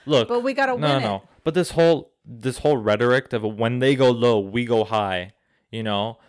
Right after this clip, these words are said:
Speaker 1: th-, it's the, be the bigger man rhetoric is not
Speaker 2: Right.
Speaker 1: gonna work.
Speaker 2: No, it's
Speaker 1: It's
Speaker 2: not gonna
Speaker 1: not
Speaker 2: work in
Speaker 1: gonna
Speaker 2: this
Speaker 1: work.
Speaker 2: case. And I love that Michelle Obama said that. That was beautiful, and that is in
Speaker 1: But it's not gonna
Speaker 2: theory,
Speaker 1: work.
Speaker 2: but it's not gonna work
Speaker 1: It's
Speaker 2: with,
Speaker 1: not.
Speaker 2: with a narcissist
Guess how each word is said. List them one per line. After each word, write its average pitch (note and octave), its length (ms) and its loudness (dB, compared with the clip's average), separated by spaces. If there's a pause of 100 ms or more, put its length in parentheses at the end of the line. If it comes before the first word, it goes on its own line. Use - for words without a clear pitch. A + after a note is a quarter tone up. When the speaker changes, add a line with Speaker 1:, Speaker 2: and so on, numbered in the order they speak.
(140)
Speaker 1:
th-, A#2 180 -8
it's C3 160 -6
the, G#2+ 220 0 (180)
be C3 140 -2
the C3 100 -6
bigger B2 300 0
man G#2+ 340 0
rhetoric F#2+ 540 -6
is A#2+ 140 -4
not A2+ 160 0
Speaker 2:
Right. G2+ 80 -6
Speaker 1:
gonna G2+ 160 -6
work. F2+ 400 -8 (120)
Speaker 2:
No, B3+ 240 -6
it's A#3+ 80 0
Speaker 1:
It's B3+ 60 0
Speaker 2:
not B3+ 120 -2
gonna - 80 -4
Speaker 1:
not A3 160 2
Speaker 2:
work G#3+ 80 -2
in A#3 40 -6
Speaker 1:
gonna G#3+ 140 -6
Speaker 2:
this G3+ 80 -6
Speaker 1:
work. F#3 200 -4
Speaker 2:
case. D#3 120 -12 (340)
And A#3 300 -4
I G#3 120 -8
love A3 460 -2
that G3+ 160 -6
Michelle F#3+ 340 -10
Obama E3+ 300 -12
said E3+ 240 -12
that. G3+ 220 -8
That F#3 100 -10
was E3 140 -12
beautiful, F#3+ 720 -8
and F#3 200 -12
that F#3 220 -6
is G3 380 -10
in G3+ 120 -16
Speaker 1:
But A#2+ 100 -4
it's A#2+ 100 -6
not G#3+ 60 2
gonna D#3+ 200 0
Speaker 2:
theory, G3+ 160 -2
Speaker 1:
work. G3 300 -4 (240)
Speaker 2:
but G3+ 120 -4
it's G3 140 -8
not G3+ 320 -4
gonna G#3+ 160 -10
work F#3+ 360 -8
Speaker 1:
It's - 60 -20
Speaker 2:
with, F3+ 320 -8
Speaker 1:
not. F#2 300 -8 (140)
Speaker 2:
with F#3+ 260 -8
a F#3+ 220 -12
narcissist F#3+ 1200 -12